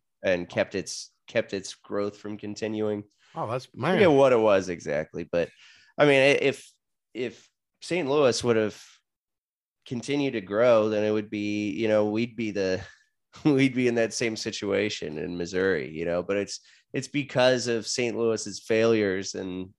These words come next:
Speaker 1: and its, uh, dwindling population
Speaker 2: Right.
Speaker 1: that,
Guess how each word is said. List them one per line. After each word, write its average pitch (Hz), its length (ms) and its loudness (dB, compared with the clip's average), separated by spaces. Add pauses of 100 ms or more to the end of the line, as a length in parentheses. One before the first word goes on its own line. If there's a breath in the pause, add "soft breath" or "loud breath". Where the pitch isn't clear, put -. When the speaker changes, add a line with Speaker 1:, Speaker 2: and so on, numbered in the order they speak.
Speaker 1:
and 92 360 -2
its, 90 300 -6
uh, 85 380 -2 (720)
dwindling 123 640 2
population 101 1040 -2 (680)
Speaker 2:
Right. 175 220 4
Speaker 1:
that, 101 180 0